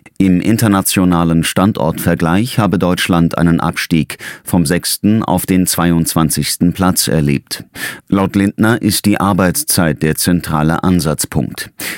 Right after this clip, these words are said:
Diese müsse in Deutschland wieder ausgedehnt werden.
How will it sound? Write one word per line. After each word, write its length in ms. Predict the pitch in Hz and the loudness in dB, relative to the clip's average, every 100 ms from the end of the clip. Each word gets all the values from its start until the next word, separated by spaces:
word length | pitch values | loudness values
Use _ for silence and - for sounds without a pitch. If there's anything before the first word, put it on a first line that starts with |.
| - | -2
Diese 360 | 92 87 110 | 0 2 2
müsse 280 | 127 113 120 | 0 0 0
in 160 | 80 95 | 0 2
Deutschland 500 | 92 - 90 87 - | 2 0 0 0 2
wieder 320 | 82 78 - | 0 0 0
ausgedehnt 640 | 95 95 - 90 90 82 82 | 0 0 0 0 0 0 0
werden. 320 | 85 80 | 0 0